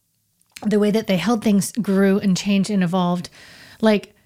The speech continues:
to me, it actually just gives me more hope, because I'm like, "How does that apply to us right now? Like, how are we, how are we growing and changing and evolving to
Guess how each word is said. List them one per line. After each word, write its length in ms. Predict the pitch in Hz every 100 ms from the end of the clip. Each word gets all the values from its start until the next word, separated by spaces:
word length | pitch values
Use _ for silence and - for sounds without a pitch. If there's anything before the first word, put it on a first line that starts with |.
| _
to 140 | - 240
me, 200 | 254 339
it 60 |
actually 360 | 240 180 - 220
just 280 | 208 185 -
gives 200 | 208 185
me 140 | 196 190
more 180 | 190 175
hope, 440 | - 208 247 - - _ _ _ _ _ _ _ -
because 520 | 226 240 214 180 - _ _ _ _ _ _ _ _ _
I'm 120 | 220 226
like, 180 | 220 -
"How 240 | - 254 285
does 180 | 294
that 340 | 254 220 220 -
apply 300 | 214 - 233
to 200 | 220 226
us 240 | 214 247 -
right 160 | 190
now? 260 | 190 240 269
Like, 160 | 175 170
how 200 | - 247
are 160 | 277
we, 340 | 240 220 214 202 - - - - - _ _ _ _ _ _ _ _ _ _ _ _ _ _ _
how 280 | - 208 240
are 120 | 262 233
we 140 | 226
growing 440 | - 208 220 233
and 120 | 208 180
changing 520 | - 214 208 208 208
and 160 | 202
evolving 760 | 190 175 180 196 202 190 185 208 _ _ _ _ _ -
to 540 | - 247 214 202 202